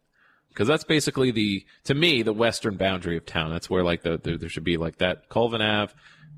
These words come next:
could be as dense as Allen and Manning. Well, Manning isn't dense at all. That's the problem.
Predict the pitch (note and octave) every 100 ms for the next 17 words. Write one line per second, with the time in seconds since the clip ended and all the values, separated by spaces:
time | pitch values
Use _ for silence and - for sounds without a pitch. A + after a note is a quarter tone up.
0 | - G#2 F2 F#2+ F#2 F#2 F2+ - F#2+ F#2+
1 | F2+ - E2+ E2+ E2+ D#2+ - F2+ F#2 F#2+
2 | F#2+ F#2+ F2+ D#2 - _ D2+ D#2 G2 G2
3 | F#2 F#2 F2 F2+ _ F#2+ F#2 G2 F#2 F2+
4 | E2+ D#2+ E2 - D#2+ E2+ - - E2+ -
5 | - E2+ E2 D#2